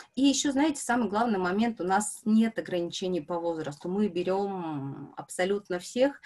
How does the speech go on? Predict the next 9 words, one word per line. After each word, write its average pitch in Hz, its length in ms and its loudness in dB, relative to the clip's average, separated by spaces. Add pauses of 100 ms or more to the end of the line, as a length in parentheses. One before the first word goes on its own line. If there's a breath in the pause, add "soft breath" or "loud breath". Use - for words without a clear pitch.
(400 loud breath)
и 185 60 -6
для 190 140 0
нас 233 200 2
в - 40 -20
первую 208 340 0
очередь 190 360 -4
важен 185 500 0
не 180 160 0
возраст 208 560 0